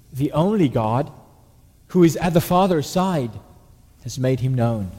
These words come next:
Amen. This is the word of the Lord for us. Would you bow with me in prayer? Father, you have given us your Son. So that through your Son we might know you.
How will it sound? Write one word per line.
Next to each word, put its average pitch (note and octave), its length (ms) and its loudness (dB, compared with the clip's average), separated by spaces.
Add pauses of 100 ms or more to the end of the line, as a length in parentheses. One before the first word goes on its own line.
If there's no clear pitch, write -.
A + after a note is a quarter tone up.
(1040)
Amen. G2 460 -8 (600)
This A#2 160 -10
is A2 80 -6
the A#2 80 -4
word A#2 140 0
of G#2 80 -6
the A2 40 -2
Lord G#2+ 200 2
for A2 100 0
us. G2+ 120 0
Would B2 120 2
you B2 80 0
bow B2+ 160 4
with C3 140 -4
me C3+ 80 2
in B2 60 0
prayer? C#3 280 2 (1160)
Father, B2 520 -2 (2750)
you C3 140 6
have A#2 160 4
given B2+ 240 2
us A#2 160 -6
your A#2 100 -2
Son. G2 380 -4 (1800)
So B2 220 -4
that A2+ 160 4
through C#3 200 0
your C3 160 2
Son A2+ 460 -4 (640)
we A#2 120 4
might A2+ 200 2
know A2+ 200 0
you. G2+ 400 0